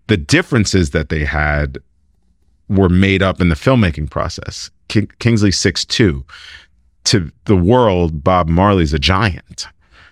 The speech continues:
He's massive, even though he's not that tall of a man. He's huge. And so I think there's something that actually plays into the fact that Kingsley's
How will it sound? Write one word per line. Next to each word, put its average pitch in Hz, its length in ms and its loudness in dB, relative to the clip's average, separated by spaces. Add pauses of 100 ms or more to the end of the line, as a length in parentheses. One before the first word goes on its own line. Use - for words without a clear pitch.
(220)
He's 85 200 0
massive, 107 880 0
even 107 240 2
though 104 140 2
he's 90 180 0
not 98 300 0
that 92 240 -2
tall 95 320 0
of 76 100 -2
a 82 60 2
man. 85 400 2
He's 90 220 -4
huge. - 720 0
And 101 140 2
so 110 180 2
I 98 100 2
think 131 320 -2 (580)
there's 120 180 2
something 123 400 0
that 95 120 2
actually 90 260 -2
plays 98 460 0
into 135 300 2
the 76 100 -4
fact 78 320 -4
that 67 140 -10
Kingsley's 73 580 -6